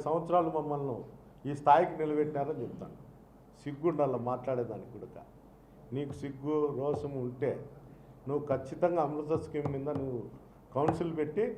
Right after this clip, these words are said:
నువ్వు ఇన్సెల్ వేసి టెండర్ పిలుపుకో. నువ్వే కావాలంటే టెండర్ వేసుకో. ప్రజలకు మేలు చేయాలనే ఆలోచన నీలో ఉండాలా, కానీ నువ్వేందో జిమ్మిక్కులు చేసి ఎదుటివాని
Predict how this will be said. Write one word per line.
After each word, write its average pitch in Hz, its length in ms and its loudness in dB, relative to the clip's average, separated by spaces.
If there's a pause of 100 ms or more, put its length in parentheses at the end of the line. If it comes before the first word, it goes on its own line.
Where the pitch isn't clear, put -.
(480)
నువ్వు 139 200 0
ఇన్సెల్ 165 320 4
వేసి 160 200 0 (120)
టెండర్ 147 300 2
పిలుపుకో. 120 380 -4 (640)
నువ్వే 165 240 4 (100)
కావాలంటే 170 400 6 (100)
టెండర్ 143 260 -2
వేసుకో. - 280 -4 (840)
ప్రజలకు 180 520 2
మేలు 165 240 2
చేయాలనే 151 380 2 (100)
ఆలోచన 165 340 2 (100)
నీలో 143 280 -2
ఉండాలా, 135 260 -4 (100)
కానీ 147 180 -10 (640)
నువ్వేందో 156 420 6 (100)
జిమ్మిక్కులు 151 520 -2
చేసి 143 280 0 (640)
ఎదుటివాని 156 640 2